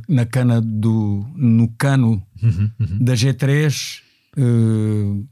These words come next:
Speaker 1: muito delicados, eh, a dirigir as pessoas, os soldados, toda a gente, tudo com uma enorme delicadeza e amizade, também muito contentes porque, no fundo, eles arriscaram
Speaker 2: Claro.
Speaker 1: mesmo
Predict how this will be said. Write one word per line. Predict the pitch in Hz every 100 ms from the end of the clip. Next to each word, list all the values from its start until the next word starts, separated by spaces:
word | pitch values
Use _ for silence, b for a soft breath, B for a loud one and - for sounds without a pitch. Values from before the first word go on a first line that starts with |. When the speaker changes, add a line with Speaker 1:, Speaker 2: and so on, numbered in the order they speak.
| _ _ _ _ -
Speaker 1:
muito | 123 127 127 - 123 117
delicados, | 113 131 117 123 110 - - 185 151 117 113 113 110 110 110
eh, | 117
a |
dirigir | 113 113 117 120
as | 117 104
pessoas, | - 135 127 113 - - _
os | - 113
soldados, | 139 123 123 120 -
toda | - 135 131
a |
gente, | 113 131 139 - b b _
tudo | 147
com | - 139
uma | 135
enorme | 135 135 131
delicadeza | 127 135 135 135 135 127
e | 127
amizade, | 123 117 104 127 123 110 b b _
também | 143 143
muito | 156 147
contentes | 151 147 151 147 143
porque, | - 151 143 156 143 143 b b b -
no | 127
fundo, | - 139 135
eles | 139
arriscaram | 135 127 - 147 139
Speaker 2:
Claro. | 143 143
Speaker 1:
mesmo | 143 123 143 165